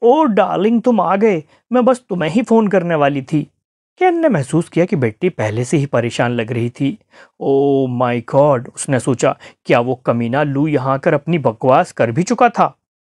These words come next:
"क्या बात है हनी?" उसने धड़कते दिल से पूछा,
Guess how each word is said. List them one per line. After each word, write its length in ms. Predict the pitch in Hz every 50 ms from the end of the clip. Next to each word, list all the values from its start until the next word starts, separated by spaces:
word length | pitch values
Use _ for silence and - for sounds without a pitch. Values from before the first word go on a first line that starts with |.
| _ _ _ -
"क्या 180 | - 117 135
बात 280 | 185 170 117 - - -
है 60 | 127
हनी?" 320 | 117 123 127 135 175 247 - _ _ _ _ _ _ _ _ _ _ -
उसने 340 | 202 170 - - 123 120 117
धड़कते 420 | 113 139 143 127 - _ - 113
दिल 140 | 110 120 113
से 140 | - - 120
पूछा, 380 | - 147 - - 143 131 127